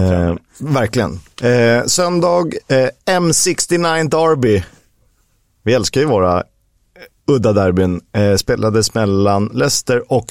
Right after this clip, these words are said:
Speaker 1: Coventry. Leicester nykomling uppifrån från Premier League mot, eh, Coventry som så när,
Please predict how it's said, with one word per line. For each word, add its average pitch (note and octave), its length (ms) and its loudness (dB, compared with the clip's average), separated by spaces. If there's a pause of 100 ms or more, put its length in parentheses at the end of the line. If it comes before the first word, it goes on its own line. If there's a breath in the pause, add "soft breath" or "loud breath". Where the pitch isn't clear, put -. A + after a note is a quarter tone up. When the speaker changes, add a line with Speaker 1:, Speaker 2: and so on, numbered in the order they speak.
(160)
Speaker 1:
Coventry. B2+ 640 -2
Leicester B2 400 0
nykomling A#2+ 680 0
uppifrån B2+ 580 -2
från G2+ 180 -4
Premier F#2 300 0
League C3+ 340 0
mot, G2+ 420 0
eh, F#2+ 120 2
Coventry G2+ 640 0
som G#2 220 -2
så - 160 -2
när, D3+ 480 0